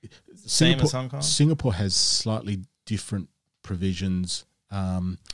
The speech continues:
Speaker 1: eh, but, and has lots of, um,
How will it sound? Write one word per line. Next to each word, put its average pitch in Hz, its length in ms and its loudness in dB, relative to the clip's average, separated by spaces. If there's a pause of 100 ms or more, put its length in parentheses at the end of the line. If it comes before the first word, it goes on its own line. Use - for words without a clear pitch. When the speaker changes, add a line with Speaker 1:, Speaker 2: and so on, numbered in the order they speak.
(800)
Speaker 1:
eh, 156 300 -10
but, 110 240 -6
and 104 240 0
has 98 260 -2
lots - 320 -4
of, 87 340 -6
um, 85 720 -6